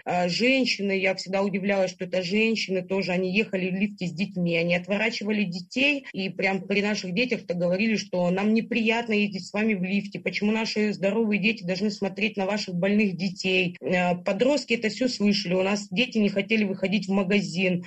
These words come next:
э, в больницу лишний раз, да, там вообще на улицу, потому что постоянно вот такое вот было давление. Я даже не знала, что у консьержки, причём мы хорошо общались,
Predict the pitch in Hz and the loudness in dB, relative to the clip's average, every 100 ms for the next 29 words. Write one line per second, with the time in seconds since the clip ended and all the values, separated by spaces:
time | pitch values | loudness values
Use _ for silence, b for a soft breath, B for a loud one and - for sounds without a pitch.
0 | - 185 175 160 240 233 233 - 208 202 | 0 0 2 2 4 6 4 4 2 2
1 | - 190 196 196 185 202 196 180 180 - | 2 0 2 0 0 0 0 0 0 2
2 | 220 196 262 311 262 - 185 185 196 208 | 2 4 4 2 0 -4 -4 -2 0 0
3 | - 190 185 180 190 196 208 247 226 180 | 2 2 2 0 -4 2 2 2 0 -4
4 | 180 220 202 185 160 190 180 175 220 285 | -4 0 0 0 0 2 2 0 0 0
5 | 320 233 190 208 220 214 214 214 185 220 | 0 0 2 0 -2 -2 0 0 0 0
6 | 190 175 - 185 180 180 196 196 196 240 | -2 -4 -6 -4 -2 -2 0 0 2 2
7 | 311 311 - 170 196 214 208 196 196 190 | 2 0 -6 -6 -2 2 4 4 2 2
8 | 196 208 226 - 220 180 - 196 220 254 | 0 0 0 2 2 2 -2 0 0 0
9 | 190 - | -2 -8